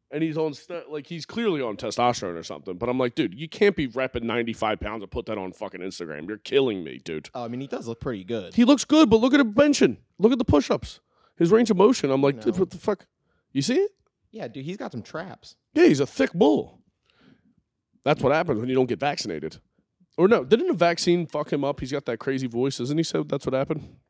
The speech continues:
Speaker 2: I don't know. A lot of people say they have long-term effects from it, but who knows? 'Cause
Speaker 1: No, but he said he got it from, like, a different vaccine, not the covid vaccine.
Speaker 2: Oh, oh, oh.
Speaker 1: The covid vaccine. I can't believe I had to get that. But my body, everybody was worried about vaccine side effects. <laughs> I'm like, "Dude,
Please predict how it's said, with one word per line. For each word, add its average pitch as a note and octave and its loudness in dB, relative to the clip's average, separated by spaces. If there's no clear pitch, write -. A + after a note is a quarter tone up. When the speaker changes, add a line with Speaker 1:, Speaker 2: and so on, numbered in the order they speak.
Speaker 2:
I C#3 -14
don't F3 -10
know. C3+ -8
A - -8
lot A#2 -4
of - -14
people A2+ -10
say A2+ -10
they G#2+ -8
have G2+ -10
long-term G#2+ -12
effects A2 -14
from A2 -10
it, A2 -12
but A#2+ -12
who D#3 -12
knows? D#3+ -8
'Cause A2 -14
Speaker 1:
No, F3+ 8
but C#3 6
he F#3+ 4
said G3 4
he D3 4
got D3 4
it C3+ 0
from, C#3 -6
like, C3 -2
a A#2+ -2
different B2 -4
vaccine, A2 0
not A2+ 2
the A2+ -4
covid A2 2
vaccine. A#2 -4
Speaker 2:
Oh, A2 -8
oh, G#2 -14
oh. G2+ -18
Speaker 1:
The C2+ -20
covid C#2+ -6
vaccine. D2+ -6
I C#3+ -2
can't - 0
believe G2 -4
I F2+ -6
had E2+ -6
to F2 -12
get F2+ -4
that. D#2+ -4
But C3+ 2
my E3 0
body, B2+ 4
everybody E3 4
was B2 2
worried B2 0
about A2+ -2
vaccine A2+ -4
side G#2 -10
effects. F#2 -10
<laughs> - -6
I'm E3+ -6
like, D3 -4
"Dude, F#2 -4